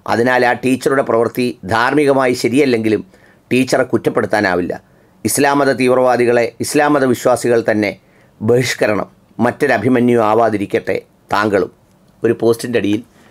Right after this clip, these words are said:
വേറൊരുത്തൻ എഴുതിയതാണ്. ഇവനെയൊക്കെ ഉള്ളവനെയും നമ്മളെയൊക്കെ സൃഷ്ടിച്ച പ്രക്രിയയിലൂടെ തന്നെ സൃഷ്ടിച്ചതാണ് എന്ന് വിശ്വസിക്കണം. അതോടൊപ്പം തന്നെ ഒരു മാതാവിനും ഒരു പിതാവിനും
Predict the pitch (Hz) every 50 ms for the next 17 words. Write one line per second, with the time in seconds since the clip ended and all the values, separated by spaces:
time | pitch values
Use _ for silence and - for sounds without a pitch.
0 | - _ _ _ - 107 113 117 123 123 113 98 - 104 98 92 87 85 90 90
1 | 85 82 87 - - - _ _ _ _ _ _ _ _ _ - _ _ _ _
2 | _ _ _ _ _ _ _ _ _ _ - 110 113 123 123 127 123 - - 117
3 | 107 104 101 104 104 104 104 101 101 104 113 - _ _ _ _ _ _ _ _
4 | _ _ - 107 107 104 113 123 120 110 - - - 107 104 - - _ - -
5 | - 117 107 - - - 107 - - - - 98 95 - 104 104 104 104 104 104
6 | 104 104 104 - 98 95 98 104 101 - 95 90 - - 101 - 113 101 95 90
7 | 92 95 98 101 - _ - 98 95 95 92 90 - - 101 - - 104 - 120
8 | 127 - - _ _ _ _ _ _ _ _ _ _ _ 110 110 123 135 135 127
9 | - 120 113 113 113 113 110 113 113 - _ _ _ _ _ _ _ _ _ _
10 | _ _ _ 117 117 127 143 135 127 113 113 107 113 113 113 113 117 117 117 113
11 | - - 113 120 139 139 127 120 104 110 110 107 110 110 98 92 -